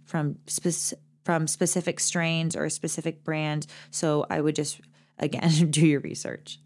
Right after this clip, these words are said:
I just, I can't stress that enough, because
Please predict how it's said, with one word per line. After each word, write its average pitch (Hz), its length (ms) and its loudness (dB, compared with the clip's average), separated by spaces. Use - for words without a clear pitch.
I 160 140 4
just, 156 240 2
I 165 80 2
can't 170 360 0
stress 151 340 -2
that 156 120 0
enough, 143 380 -2
because 143 680 -4